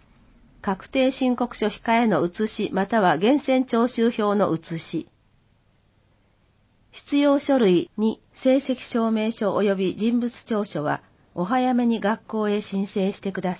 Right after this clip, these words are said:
さい。問い合わせ、学校教育課、電話二三五の四九一八。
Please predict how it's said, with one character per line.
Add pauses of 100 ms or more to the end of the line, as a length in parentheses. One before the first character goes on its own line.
さ
い。 (1040)
問
い
合
わ
せ、 (520)
学
校
教
育
課、 (400)
電
話 (260)
二
三
五
の
四
九
一
八。